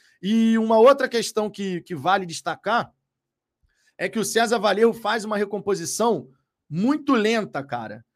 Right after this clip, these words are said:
O meio de campo, ele não acompanha da maneira devida pra fazer essa compactação o mais rápido possível.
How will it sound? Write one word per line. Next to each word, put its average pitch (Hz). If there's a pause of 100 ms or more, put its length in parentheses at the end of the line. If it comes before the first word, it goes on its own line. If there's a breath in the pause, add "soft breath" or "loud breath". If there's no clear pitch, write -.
(260)
O 165
meio 240
de 220
campo, 240
ele 220
não 240
acompanha 233 (560)
da 196
maneira 226
devida 196 (180 loud breath)
pra 214
fazer 214
essa 233
compactação 220
o 208
mais 214
rápido 202
possível. 143